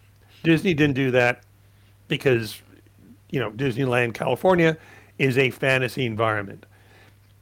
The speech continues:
So you enter into the fantasy environment, you're already in the movie the moment you pass through the ticket booth. So it's not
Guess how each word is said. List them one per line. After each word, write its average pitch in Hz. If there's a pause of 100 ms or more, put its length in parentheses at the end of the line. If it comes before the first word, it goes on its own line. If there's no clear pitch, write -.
So 131
you 143
enter 139
into 151
the 131
fantasy 127
environment, 117
you're 127
already 151 (120)
in 139
the 127
movie 120 (360)
the 135
moment 123
you 127
pass 120
through 135
the 135
ticket 147
booth. 120 (540)
So 143
it's 156
not 170